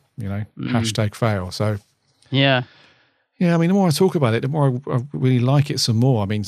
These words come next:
Speaker 1: I think the
Speaker 2: Mm.
Speaker 1: Moff did a great job in this one of, of setting up a great story. Yeah.
Speaker 2: So is this just a, is this just a setup for Let's Kill Hitler then, basically?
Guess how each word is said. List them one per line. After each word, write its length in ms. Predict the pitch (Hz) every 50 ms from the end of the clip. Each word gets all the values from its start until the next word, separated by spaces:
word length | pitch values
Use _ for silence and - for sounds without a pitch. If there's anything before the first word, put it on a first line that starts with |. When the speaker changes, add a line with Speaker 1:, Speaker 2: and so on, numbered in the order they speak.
| -
Speaker 1:
I 60 | - 110
think 240 | - 139 139 135
the 60 | 131 117
Speaker 2:
Mm. 40 | 123 127
Speaker 1:
Moff 160 | 120 - -
did 120 | 143 127
a 60 | 117
great 380 | 107 - - 117 120 123 131 -
job 240 | - - 127 117 120
in 100 | 107 95
this 260 | 92 87 80 - -
one 200 | 101 87 90 92
of, 260 | 92 95 - - - -
of 160 | 147 117 -
setting 280 | - - 135 - 127
up 160 | 120 104 - -
a 40 |
great 360 | - - 120 117 113 - - -
story. 580 | - - - 120 113 110 98 92 95 90 - - _ _ _ _ _ _ _ _ _ _ _ _ _ _ _ _ _ _ _ _ _ _ _ _ _ _ _ _ _ _ _ _ _ _ _ _ _ _ _ _ _ _ _ _ _ _ _ _ _ _
Yeah. 220 | - 120 117 104
Speaker 2:
So 180 | 95 - 156 160
is 120 | 165 151 -
this 140 | 220 202 -
just 240 | - 208 180 -
a, 60 | 185 -
is 120 | - 139
this 160 | 180 202 -
just 220 | - - 165 - -
a 60 | 143
setup 440 | - - 180 170 - - 120 113 -
for 540 | - - - 131 127 123 120 117 113 113 110 110 - _ _ _ _ _ _ _
Let's 280 | - 135 135 - - -
Kill 180 | - - 127 120
Hitler 320 | 131 143 - - - 113
then, 240 | - - - - 117 -
basically? 500 | - - - 117 - - - 107 107